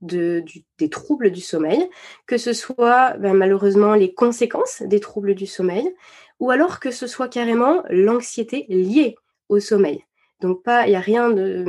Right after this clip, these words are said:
il peut y avoir rien de particulièrement stressant autour dans la vie et pour autant on a peur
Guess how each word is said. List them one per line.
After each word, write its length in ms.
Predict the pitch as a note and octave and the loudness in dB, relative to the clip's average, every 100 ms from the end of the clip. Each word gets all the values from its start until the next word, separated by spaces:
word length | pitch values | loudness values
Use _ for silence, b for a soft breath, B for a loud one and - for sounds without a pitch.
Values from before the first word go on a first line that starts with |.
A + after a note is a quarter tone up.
| F#3+ | -6
il 100 | F#3+ | -2
peut 100 | G3 | 0
y 60 | |
avoir 180 | F3+ F#3 | 0 -2
rien 220 | F#3 G#3 | 2 2
de 80 | G#3+ | 2
particulièrement 500 | F#3 F3+ - F#3 F#3 | 0 -6 -8 -4 -4
stressant 360 | F3+ - F3+ - | -6 -10 -10 -2
autour 400 | G3 G3 C#4 A3+ | -2 -2 -4 -2
dans 140 | F#3 | -2
la 120 | F3+ E3+ | -2 -2
vie 200 | G#3+ D4 | -4 -2
et 160 | F#3+ | -2
pour 200 | F#3+ G3 | -2 -4
autant 200 | F#3+ F#3+ A#3+ | -4 -2 -2
on 100 | F3+ | -4
a 100 | D3+ | -4
peur 340 | - F3+ | -4 -4